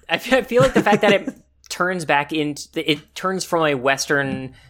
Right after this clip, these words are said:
Speaker 1: dry little town into, you know, everybody's in Speedos and, like, doing some L A lifestyle kind of flaunting wealth sort of stuff.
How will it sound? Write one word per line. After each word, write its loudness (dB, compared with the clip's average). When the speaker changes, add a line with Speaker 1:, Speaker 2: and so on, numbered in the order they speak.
Speaker 1:
dry 2
little 0
town 2
into, -4
you -2
know, 4
everybody's 0
in 0
Speedos 0
and, -2
like, -2
doing 0
some -6
L 2
A 2
lifestyle 0
kind -2
of 0
flaunting 0
wealth 0
sort 0
of -2
stuff. -6